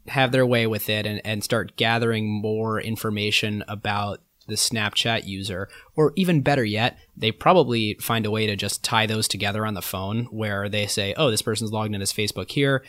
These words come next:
They ask you to log in as Facebook with Facebook once in the Snapchat app so they can tie it together.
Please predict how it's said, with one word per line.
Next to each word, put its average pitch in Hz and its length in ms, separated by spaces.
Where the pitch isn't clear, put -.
They 110 120
ask 107 200
you 110 60
to 107 60
log 113 220
in 104 80
as 101 120
Facebook 104 360
with 104 240
Facebook 113 420
once 123 300
in 113 60
the 104 60
Snapchat 117 600
app 117 300
so - 100
they 104 100
can 107 120
tie 110 160
it 98 80
together. 107 400